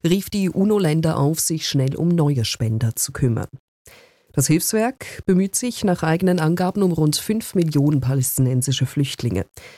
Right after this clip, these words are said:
Es hat ein jährliches Budget von eins Komma eins Milliarden Dollar. Die U S A zahlten bisher rund einen Drittel davon.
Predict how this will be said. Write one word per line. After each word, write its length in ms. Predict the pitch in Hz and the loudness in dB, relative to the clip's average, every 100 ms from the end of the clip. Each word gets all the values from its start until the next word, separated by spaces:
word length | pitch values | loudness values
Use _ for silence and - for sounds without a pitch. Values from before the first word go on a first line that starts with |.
| - - | -12 -4
Es 140 | 131 | 0
hat 100 | 127 | 2
ein 160 | 127 127 | 2 4
jährliches 520 | 131 135 180 143 - | 4 2 2 0 0
Budget 380 | 160 170 220 226 | 0 0 0 0
von 220 | 175 135 | 0 0
eins 360 | - 139 160 - | 0 0 0 0
Komma 240 | 139 131 | -2 0
eins 340 | - 156 - | 2 0 2
Milliarden 520 | 147 131 135 131 143 135 | 0 0 0 0 0 0
Dollar. 360 | 139 156 135 - - _ | 2 2 2 -4 -20 _
Die 80 | 156 | 0
U 100 | 156 | 2
S 140 | 151 - | 2 0
A 240 | 139 226 | -2 -2
zahlten 420 | - 190 196 202 | -2 -2 0 0
bisher 380 | 185 175 180 175 | 2 0 0 0
rund 260 | 165 165 - | 2 0 -2
einen 400 | 143 139 143 185 | -2 0 0 0
Drittel 400 | 175 160 156 127 | 0 0 0 -2
davon. 420 | 113 107 - 85 | -2 -4 -6 -6